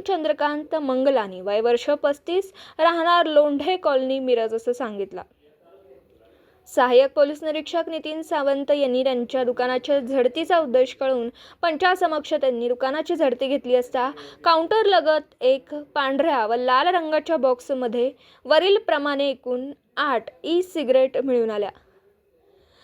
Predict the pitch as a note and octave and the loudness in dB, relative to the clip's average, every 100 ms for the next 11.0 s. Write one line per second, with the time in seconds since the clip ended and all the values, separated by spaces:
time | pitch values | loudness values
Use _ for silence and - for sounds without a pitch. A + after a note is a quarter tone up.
0 | _ _ - E4+ F#4 G4 F4+ F4 F4+ F#4 | _ _ 2 2 4 2 4 4 4 0
1 | F4+ E4 D#4+ E4 D4+ B3+ C#4+ D4 C#4+ D4 | 0 0 0 2 -2 -2 -4 -4 -2 0
2 | D#4 C4+ A#3 A#3+ A#3 C4 B3+ B3 D4+ D#4+ | 0 0 0 0 0 2 0 2 0 0
3 | F4 E4+ C4+ C4 C4 C4+ A3 A#3+ A#3+ C4 | 0 0 4 4 2 -2 -6 -4 -4 -2
4 | C4 B3+ D#4 F4 F4 C#4+ C4 C4+ D#4 - | 0 0 0 -2 -4 -2 0 0 -4 -12
5 | _ _ _ _ _ - D#4+ E4+ G4+ F4 | _ _ _ _ _ 4 4 4 2 2
6 | E4+ - D4+ D#4 D4+ D4+ D4 B3+ C4 B3 | -2 -6 -2 0 0 0 -4 -2 -2 0
7 | C#4 B3 A3+ - A#3+ C4 C4 D4 D4+ D#4 | 0 0 -2 0 0 2 0 0 0 0
8 | F#4 - - C4+ C#4 B3+ B3 B3 A#3 A#3 | 0 -6 -6 -4 -4 2 4 6 4 2
9 | A#3+ B3 G3+ A3 C4+ A#3+ A#3+ C4+ A#3+ C4 | -2 -6 -6 -6 -6 -8 -6 -4 -2 -2
10 | D4 D4 C4+ A#3+ A#3+ B3 A#3 G3 F#3+ | 0 -2 0 -4 -4 -4 -6 -6 -10